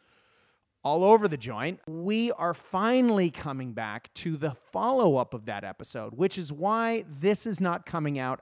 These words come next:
as a Ghost Army podcast episode, although it is two members from the Spooky Cast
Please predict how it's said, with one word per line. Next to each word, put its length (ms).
as 260
a 180
Ghost 420
Army 300
podcast 640
episode, 560
although 800
it 300
is 420
two 400
members 480
from 300
the 60
Spooky 440
Cast 480